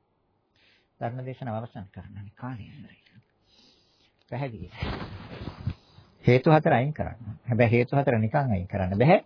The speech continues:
තණ්හාව අයින් කළොත් හේතු අයින් වෙනවා. ඒක තමයි චතුරාර්ය සත්‍ය හේතුව හැටියට ගත්තේ. සමුදාය සත්‍ය තෘෂ්ණාව.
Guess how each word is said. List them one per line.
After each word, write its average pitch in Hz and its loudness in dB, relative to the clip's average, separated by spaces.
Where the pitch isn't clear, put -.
තණ්හාව 135 2
අයින් 127 2
කළොත් 151 -2
හේතු 135 0
අයින් 98 -6
වෙනවා. 92 -12
ඒක 117 -6
තමයි 110 -2
චතුරාර්ය 117 4
සත්‍ය 104 -4
හේතුව 120 0
හැටියට 110 -2
ගත්තේ. 110 -4
සමුදාය 113 4
සත්‍ය 117 -2
තෘෂ්ණාව. 87 -6